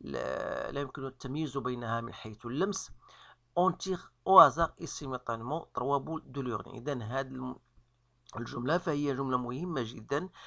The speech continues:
يجب كتابتها في، آه، بداية الإجابة، لأنها، آه، هي اللي غتبين لك غتخدم سوا بلا كومبينيزون، سوا ب-، باغ لارونجمون، سوا باغ هذيك، آه، الأخرى، آه، ألفا إن أس بي. دونك عندكم ت-، ثلاث احتمال، ثلاث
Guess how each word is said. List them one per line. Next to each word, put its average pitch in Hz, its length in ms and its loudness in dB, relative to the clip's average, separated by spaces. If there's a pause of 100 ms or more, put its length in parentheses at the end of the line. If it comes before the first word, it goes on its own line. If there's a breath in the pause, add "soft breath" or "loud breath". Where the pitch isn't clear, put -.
(180 loud breath)
يجب 156 320 0
كتابتها 139 840 4 (240)
في، 139 320 -4 (340)
آه، 113 300 -4
بداية 135 540 0 (440 loud breath)
الإجابة، 127 540 -2
لأنها، 127 640 2 (360 loud breath)
آه، - 160 -4 (140)
هي 135 120 -2
اللي 170 120 4
غتبين 139 420 -4
لك - 220 -10 (200)
غتخدم 123 440 0 (300 loud breath)
سوا 135 420 10
بلا 120 240 6
كومبينيزون، 139 720 -4
سوا 120 200 -4
ب-، - 300 -6
باغ 107 140 4
لارونجمون، 107 640 -2
سوا 123 260 -2 (140)
باغ 123 120 6 (340 loud breath)
هذيك، 123 260 -8
آه، 117 400 -4
الأخرى، - 260 -2
آه، - 400 2
ألفا - 280 0 (280)
إن 139 160 -2 (160)
أس - 160 -6 (100)
بي. 117 160 -2 (280 loud breath)
دونك 120 160 -2
عندكم 107 280 -4
ت-، - 380 -10
ثلاث 156 480 0
احتمال، - 540 -6
ثلاث 135 240 -6